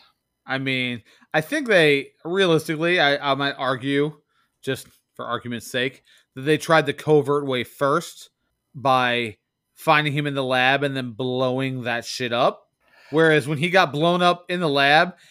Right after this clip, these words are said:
he is, f-, first of all, she's standing right outside. The lab blows up, and she just kind of is, she's startled.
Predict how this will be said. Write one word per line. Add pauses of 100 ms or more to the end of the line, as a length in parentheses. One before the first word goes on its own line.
(140)
he
is, (240)
f-, (200)
first
of
all,
she's
standing
right
outside. (460)
The
lab
blows
up, (100)
and
she
just
kind
of
is, (200)
she's
startled.